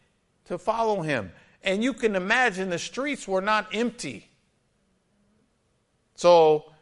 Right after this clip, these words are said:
in those times, the cities were condensed and everything is crowded.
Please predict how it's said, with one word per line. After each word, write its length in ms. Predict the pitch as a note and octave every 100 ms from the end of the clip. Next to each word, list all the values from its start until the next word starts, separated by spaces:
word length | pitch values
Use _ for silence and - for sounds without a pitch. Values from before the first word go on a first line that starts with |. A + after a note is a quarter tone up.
| _ _ -
in 220 | F3+ F3+
those 260 | F3+ F3 F3
times, 420 | G3 A3+ G#3+ D3+
the 100 | C#3
cities 380 | - G#3+ G#3 E3+
were 140 | D3+
condensed 560 | - B2+ B2 A3 G#3 E3
and 100 | E3+
everything 420 | G3 F#3+ E3 C3+
is 120 | A#2
crowded. 460 | - G#3+ A3+ G#3